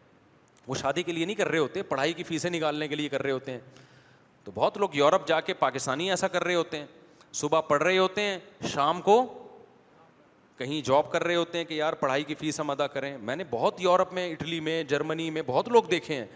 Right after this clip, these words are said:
تو جب آپ یہاں پڑھ رہے ہو تو آپ سائیڈ میں کوئی بزنس کر لو کہ یار میں ایک، ایک عدد بیگم کو کیا کر لوں گا، پال لوں گا۔ شروع میں ٹینشنیں ہوں گی، لیکن یہ ٹینشنیں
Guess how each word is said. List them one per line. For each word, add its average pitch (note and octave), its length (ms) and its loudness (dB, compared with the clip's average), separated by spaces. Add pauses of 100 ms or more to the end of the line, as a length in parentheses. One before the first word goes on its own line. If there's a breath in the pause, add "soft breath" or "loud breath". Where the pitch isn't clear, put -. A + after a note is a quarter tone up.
(1200 loud breath)
تو B2+ 80 -4
جب G#3+ 260 2
آپ G#3+ 220 4
یہاں F3+ 220 2
پڑھ E3 220 2
رہے F3 200 0
ہو F#3+ 460 0 (400)
تو A#2 100 -4
آپ B2 280 0
سائیڈ B2 320 -4
میں F3 100 -8
کوئی E3 240 -2
بزنس D3 220 -6
کر F3+ 120 -4
لو F#3 140 -4
کہ E3+ 80 -6
یار D#3 200 0
میں E3+ 180 -2
ایک، D#3+ 140 -4 (140)
ایک C#3 220 -6
عدد C#3 200 -6
بیگم C3 280 -4
کو D#3+ 80 -4
کیا F#3 160 -4
کر E3+ 160 -6
لوں A#2+ 180 -4
گا، G2 100 -6 (140)
پال A2 160 0
لوں A2+ 140 -6
گا۔ G2 60 -10
شروع G3+ 280 -2
میں A#3+ 120 2
ٹینشنیں G3+ 440 -2
ہوں F#3+ 160 2
گی، D3+ 180 -2 (360 loud breath)
لیکن C3 280 -8
یہ D3+ 80 -2
ٹینشنیں D3 560 -4